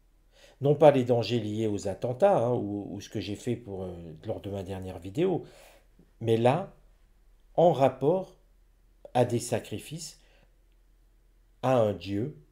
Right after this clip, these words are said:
pour leur donner du pouvoir, les mettre en lumière et repousser leur décès.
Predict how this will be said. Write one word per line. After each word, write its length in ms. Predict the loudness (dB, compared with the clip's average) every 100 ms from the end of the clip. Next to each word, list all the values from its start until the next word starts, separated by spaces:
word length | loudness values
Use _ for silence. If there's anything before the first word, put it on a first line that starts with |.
| _ _ _ _ _ _ _ _ _ _ -4
pour 200 | 2 4
leur 300 | 6 4 4
donner 500 | 0 0 -2 -6 -12 _
du 140 | -12 -12
pouvoir, 720 | -8 -8 -4 -2 0 -2 -6 -20 _ _ _ -10
les 100 | -4
mettre 320 | -2 -2 -4
en 60 |
lumière 600 | -6 -6 -4 -2 -2 -6 -16 _ _ _ _
et 100 | -6
repousser 540 | -2 -4 -4 -10 -6 -4
leur 220 | -4 -4
décès. 460 | -6 -6 -10 -14